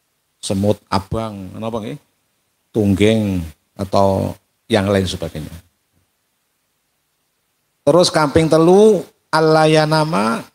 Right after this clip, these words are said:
iku yen to ora turu sapa wong. Ila wa wasiyatuhu, kecuali wasiate wong iku maktubatun, ditulis. Itu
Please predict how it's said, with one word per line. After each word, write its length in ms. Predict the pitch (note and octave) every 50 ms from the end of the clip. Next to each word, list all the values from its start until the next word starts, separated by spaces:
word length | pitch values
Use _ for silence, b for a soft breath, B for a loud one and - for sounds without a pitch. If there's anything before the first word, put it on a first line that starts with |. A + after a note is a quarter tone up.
| _ _ _ -
iku 320 | C#3 C3+ - E3 E3+ E3+ E3
yen 240 | D#3+ D3 C#3+ C#3+
to 480 | C3 D3 D3 D3 D3+ D3+ D3+ D#3 D3+ - - _ _ _ D3+
ora 240 | D3+ C#3+ C#3+ C#3+ D3
turu 320 | - - F3 E3+ D#3 D#3
sapa 320 | C#3 - D3 C3 - A#2
wong. 320 | A2 G2+ G2+ A2+ C#3 D#3 D3+ - _ _ _ _ _ _ _ _ _ _ _ _ _ _ _ _ _ _ _ _ _ _ _ _ _ _ _ _ _ _ _
Ila 800 | - D#3 D#3 D3+ D#3 D#3+ F3 F#3 G3 G3+ G#3+ A3 - - - -
wa 160 | D3 D3 D3 C#3+ D3
wasiyatuhu, 880 | D3 D3+ D3 C#3 B2+ - - C#3+ D3 C#3 C3 - C#3+ C3 D3 E3 -
kecuali 480 | - - - - C#3+ C3+ B2 B2+ C3 C3
wasiate 640 | C3 B2+ B2 A#2 G2+ - - B2 A#2 G#2+ - A#2 A#2
wong 240 | B2 B2 B2 -
iku 160 | A2 - - B2+
maktubatun, 960 | A#2+ A#2 A2+ G#2+ - _ - B2 A2 - A2+ G#2 F#2+ F#2 - G#2+ G#2+ G2+ F#2
ditulis. 560 | - G2 - G#2 G2+ G2 F#2 E2 - - -
Itu 240 | E2+ E2 F2+ C#3